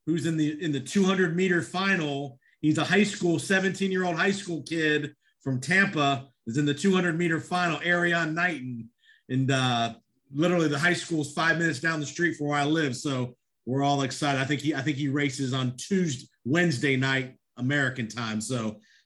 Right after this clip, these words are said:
we've got some, uh, some, lot of local flavor in the Olympics. Your thoughts on the Olympics and kinda your, couple of your favorite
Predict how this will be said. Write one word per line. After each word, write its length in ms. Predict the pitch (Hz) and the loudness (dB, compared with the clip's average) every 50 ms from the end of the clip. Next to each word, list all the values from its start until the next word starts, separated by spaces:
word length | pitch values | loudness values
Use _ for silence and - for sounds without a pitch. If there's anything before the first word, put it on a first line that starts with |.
| _ | _
we've 180 | - 127 135 127 | -2 0 0 2
got 200 | 143 143 135 - | 2 2 0 0
some, 240 | 139 135 131 127 127 | 0 0 2 2 2
uh, 380 | 127 123 120 120 120 117 117 117 120 135 135 | 2 0 0 -2 -2 -4 -4 -6 -10 -14 -12
some, 200 | - - 131 120 | -8 -6 -4 0
lot 200 | 143 156 160 151 | 0 2 2 2
of 80 | 147 | 4
local 320 | 151 160 160 156 156 147 - | 4 2 2 2 0 -2 -2
flavor 300 | - 156 156 151 143 147 | -2 0 0 0 0 0
in 60 | 135 | -2
the 60 | 139 | -2
Olympics. 320 | 143 139 120 127 123 127 - - _ _ _ - | -2 -2 -2 -4 -4 -6 -10 -16 _ _ _ -2
Your 140 | 143 170 180 | 0 0 0
thoughts 360 | - - 190 185 180 180 - | 2 2 2 2 2 2 2
on 100 | 185 180 | 2 2
the 80 | 175 175 | 2 2
Olympics 440 | 170 180 185 185 185 180 165 - 170 | 2 2 2 2 2 0 0 0 0
and 120 | 156 143 | -2 0
kinda 200 | 139 170 165 156 | 0 0 0 0
your, 160 | 151 156 147 | 0 0 -2
couple 240 | - 165 160 143 165 | -2 -4 -4 -2 -2
of 60 | 156 | 0
your 100 | 147 156 | 0 0
favorite 420 | 147 - 165 156 151 143 147 143 | -2 -2 -2 0 0 0 0 -2